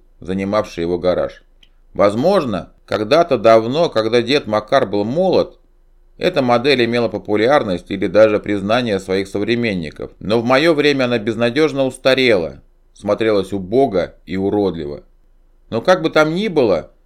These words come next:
я был несказанно рад обрести средства передвижения, и все ее минусы меня тогда не пугали. Я отъездил на ней девять лет. Девять отличных лет своего взросления.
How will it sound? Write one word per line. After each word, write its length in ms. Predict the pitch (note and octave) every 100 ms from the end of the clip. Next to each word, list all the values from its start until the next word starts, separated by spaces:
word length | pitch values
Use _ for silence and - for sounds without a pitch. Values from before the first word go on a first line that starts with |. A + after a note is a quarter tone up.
| _ -
я 140 | A2+
был 120 | B2
несказанно 640 | C3 C3+ C#3+ C#3+ G3 F#3 F3
рад 240 | C#3+ A2
обрести 420 | G#2+ G#2+ A#2 -
средства 380 | A2+ A#2 C3 B2+
передвижения, 1040 | A#2 A#2+ A2+ B2 B2 A#2+ G#2+ F2 C#2+ B1 - -
и 80 | F#2
все 240 | - D#3
ее 120 | D3
минусы 360 | D3+ F#3 E3 C3
меня 220 | A#2+ A#2+
тогда 260 | B2 A#2+ C#3
не 100 | C3+
пугали. 600 | C3 A#2 G#2 E2+ C2+ - _ _ _ _ _ _ _
Я 200 | F2+ A2
отъездил 460 | C3 D#3+ F#3 F3 C3+
на 140 | A#2
ней 140 | B2+ B2+
девять 320 | A2+ D3 D3
лет. 280 | C#3 G2+ - - - _ _ _
Девять 540 | - E2+ A#2+ D3 G2+ -
отличных 560 | F2 A2+ C3+ A#2 G2+
лет 240 | G2 A#2 C3
своего 240 | G2+ G#2+
взросления. 800 | A2 G#2+ A2+ B2+ B2+ F#2+ D2+ -